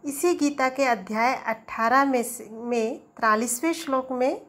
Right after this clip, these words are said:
क्षत्रियों के गुणों की व्याख्या की गई है। क्षत्रियों के गुण शौर्य, तेजस्वी, धैर्य, योद्धा, दानवीर, ईश्वर में आस्था और कुशल संचालक। पुराने समय में राजपूत शब्द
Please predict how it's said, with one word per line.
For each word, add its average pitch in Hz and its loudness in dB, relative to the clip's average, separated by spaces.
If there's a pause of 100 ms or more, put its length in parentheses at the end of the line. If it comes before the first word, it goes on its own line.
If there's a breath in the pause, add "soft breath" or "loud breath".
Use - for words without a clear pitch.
(100)
क्षत्रियों 277 0
के 302 0
गुणों 233 0
की 269 -6
व्याख्या 214 -2
की 226 -8
गई 185 -6
है। 180 -16 (560 soft breath)
क्षत्रियों 262 0
के 294 0
गुण 294 0 (720)
शौर्य, 233 2
तेजस्वी, 220 -6
धैर्य, 214 -4
योद्धा, 208 -2
दानवीर, 220 -2
ईश्वर 254 -6
में 240 -2
आस्था 233 -6 (480 loud breath)
और 247 0
कुशल 262 -4
संचालक। 185 -6 (2250)
पुराने 262 0
समय 240 -2
में 226 -2
राजपूत 214 -2
शब्द 208 -4